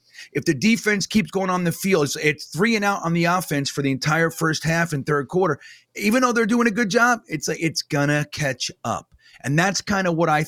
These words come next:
thought was ha-, that's what I saw happen in Detroit. It's like they're on the field all the whole second half, and then we blame them for the one play. It's just, I, I don't know. And they're at fault for it.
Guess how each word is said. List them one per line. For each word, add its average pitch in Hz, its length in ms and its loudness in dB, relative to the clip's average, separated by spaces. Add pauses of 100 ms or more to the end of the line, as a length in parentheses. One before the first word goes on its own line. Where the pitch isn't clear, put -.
(360)
thought 185 320 0
was 156 220 0
ha-, 143 240 -6
that's 180 320 -2
what 190 180 -2
I 180 140 2
saw 156 320 -2
happen 143 400 -2
in 127 120 -2
Detroit. 113 540 -2 (240)
It's - 100 -8
like 160 140 2
they're 165 300 2
on 185 320 2
the 175 80 -2
field 185 500 0 (240)
all 190 460 2
the 156 120 2
whole 208 440 4
second 175 440 -2
half, 170 400 2 (380)
and 196 100 -2
then 220 140 2
we 220 100 2
blame 196 520 2
them 131 180 2
for 156 160 0
the 135 160 2
one 165 480 0
play. 165 440 0
It's 127 200 -4
just, 170 240 -2
I, 196 280 0
I - 20 0
don't 120 120 -4
know. 92 140 -12 (220)
And 240 160 2
they're 277 160 6
at 214 160 -2
fault 254 300 2
for 139 200 -4
it. - 80 -10